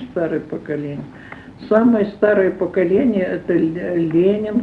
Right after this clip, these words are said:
Крыжановский, Крупская. Учились мы марксизму, не читали Маркса, Энгельса и философию других авторов.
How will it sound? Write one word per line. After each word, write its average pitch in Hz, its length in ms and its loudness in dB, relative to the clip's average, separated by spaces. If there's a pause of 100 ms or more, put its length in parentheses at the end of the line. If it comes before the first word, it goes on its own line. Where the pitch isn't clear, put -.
Крыжановский, 165 1040 -2 (120)
Крупская. 175 840 -6
Учились 302 680 8
мы 208 320 8 (380)
марксизму, 170 960 4
не 214 220 2
читали 208 520 8
Маркса, 160 840 4 (840)
Энгельса 175 1000 8 (520)
и 185 160 4
философию 180 920 6
других 175 580 4
авторов. 151 520 2